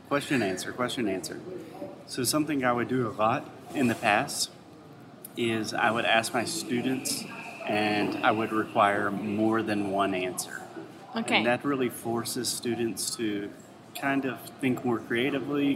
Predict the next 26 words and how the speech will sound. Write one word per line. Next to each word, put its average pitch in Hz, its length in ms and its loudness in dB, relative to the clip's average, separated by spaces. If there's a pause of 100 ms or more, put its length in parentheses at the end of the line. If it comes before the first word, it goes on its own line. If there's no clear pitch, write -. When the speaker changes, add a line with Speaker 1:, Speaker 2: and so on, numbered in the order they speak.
Speaker 1:
get 123 160 0
outside 113 440 2
of 104 80 -6
their 104 120 -4
comfort 123 380 -4
zone 123 300 0
a 120 40 0
little 120 280 -4
bit. 123 480 -4 (680)
Just - 240 -2
forces 160 420 4
you 139 60 4
to 123 140 2
think 110 280 0
a - 40 -8
little 104 180 0
bit 104 180 -2
different, 104 380 0 (100)
and 107 280 2
I 104 60 4
think 113 180 -4
it's - 160 -6
a - 20 -8
fun 113 580 2
activity. 123 560 -2 (200)
Speaker 2:
Okay. 320 340 0